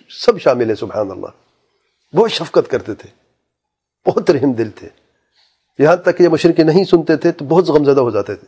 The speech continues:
ہو جاتے تھے علیہ الصلوۃ والسلام۔ تو اللہ تعالیٰ نے تسلی کرنے کے لیے، "اے میرے پیارے پیغمبر صلی اللہ علیہ وسلم،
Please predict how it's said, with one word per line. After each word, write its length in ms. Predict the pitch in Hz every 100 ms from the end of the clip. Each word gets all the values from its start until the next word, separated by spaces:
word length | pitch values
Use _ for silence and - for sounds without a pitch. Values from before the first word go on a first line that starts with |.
| -
ہو 120 | 110
جاتے 220 | 113 107
تھے 100 | 101
علیہ 120 | 107 110
الصلوۃ 280 | - 104
والسلام۔ 360 | 110 - 110 95 - _ _ _ _ _ _ _ _ _ _ _ _ _ _ _ _ _ -
تو 60 | 131
اللہ 180 | 131
تعالیٰ 260 | 135 123 123
نے 60 | 135 _ _ _ _ _ _ _ _ -
تسلی 280 | 143 156 139
کرنے 300 | 120 107 98
کے 140 | - 87
لیے، 420 | 87 _ _ 156
"اے 80 | 160
میرے 220 | 127 117
پیارے 240 | 117 107
پیغمبر 240 | 107 110 98
صلی 100 | 95 -
اللہ 160 | 95
علیہ 0 |
وسلم، 200 | - _